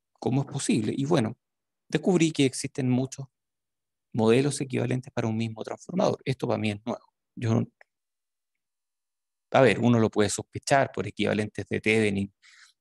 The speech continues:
y todo eso, pero existen varias formas de hacerlo.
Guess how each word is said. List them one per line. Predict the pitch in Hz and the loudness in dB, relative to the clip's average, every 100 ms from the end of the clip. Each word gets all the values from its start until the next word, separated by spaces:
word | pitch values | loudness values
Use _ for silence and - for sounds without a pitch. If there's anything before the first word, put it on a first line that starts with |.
| _ | _
y | - | -8
todo | - 110 110 | -2 0 2
eso, | 123 120 - _ _ _ _ _ _ _ _ _ _ _ _ | 2 0 -8 _ _ _ _ _ _ _ _ _ _ _ _
pero | 127 123 | 0 0
existen | 123 165 - 143 | 0 -4 0 2
varias | 156 135 - | 4 2 -2
formas | 170 120 98 | -2 -2 -4
de | 95 | -10
hacerlo. | - - | -14 -14